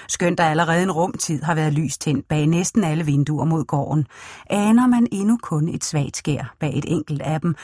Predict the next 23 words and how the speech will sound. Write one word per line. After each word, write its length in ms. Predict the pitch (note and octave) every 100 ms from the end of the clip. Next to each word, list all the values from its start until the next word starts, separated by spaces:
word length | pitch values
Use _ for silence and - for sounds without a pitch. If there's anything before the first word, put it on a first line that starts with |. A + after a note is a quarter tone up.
| -
som 220 | - E3
vender 180 | D3+ D3
mod 200 | C#3+ C#3+
gaden, 440 | C#3+ D3 D3 E3 D3 _ _ _ -
nemlig 340 | F3+ E3 D#3
i 40 | C#3+
spisestuen, 760 | - G3 F#3 - - D3+ C3+ - - -
hvor 140 | F#3+
pigen 340 | F#3 G#3+ A#3+ B3
er 60 |
i 40 | C#3
færd 260 | F3 F3
med 100 | F3
at 80 | D3+
tænde 240 | - D3 -
op, 220 | E3 - -
så 160 | - E3
der 80 | C3+
kan 140 | D#3
være 120 | C#3
lunt 400 | C3 C#3+ F#3 E3+
og 160 | - D3+
behageligt, 600 | C3 C#3+ E3 D#3 D3